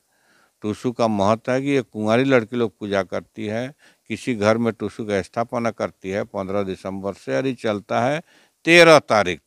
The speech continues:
तक, तेरह जनवरी तक। और चौदह को मकर संक्रांति होता है अधिकतर, तो मकर संक्रांति के बाद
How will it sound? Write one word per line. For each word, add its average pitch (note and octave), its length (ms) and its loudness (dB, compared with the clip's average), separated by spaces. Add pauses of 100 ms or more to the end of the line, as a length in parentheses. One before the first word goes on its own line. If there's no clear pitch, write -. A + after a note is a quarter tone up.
तक, E2 140 -10 (560)
तेरह C3 500 4 (320)
जनवरी A2+ 460 2
तक। D#2+ 240 -12 (400)
और G2+ 120 -4
चौदह B2+ 720 0 (720)
को A#2+ 120 -2
मकर G#2+ 380 0
संक्रांति C3+ 600 4
होता G#2 340 -2
है G2 320 -14 (320)
अधिकतर, F#2+ 640 -6 (460)
तो G#2 140 -2
मकर G#2+ 300 0
संक्रांति A2 640 -4
के G#2 140 -6
बाद G#2 400 0